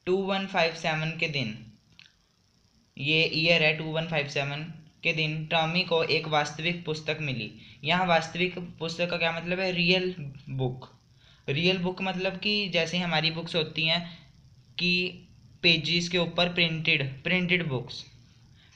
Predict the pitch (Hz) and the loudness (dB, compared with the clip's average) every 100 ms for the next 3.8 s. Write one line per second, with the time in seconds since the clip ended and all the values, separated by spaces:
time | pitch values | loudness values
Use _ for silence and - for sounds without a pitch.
0 | - 170 175 170 170 190 175 165 180 175 | 0 2 4 0 -4 2 4 4 0 -2
1 | - 170 180 175 165 143 156 175 - - | -4 -4 -2 0 -2 -2 -4 -6 -14 -20
2 | - _ - 175 185 196 190 202 185 165 | -20 _ -2 -2 0 0 0 0 2 4
3 | 165 170 180 175 170 135 113 | 2 0 -2 -2 2 2 2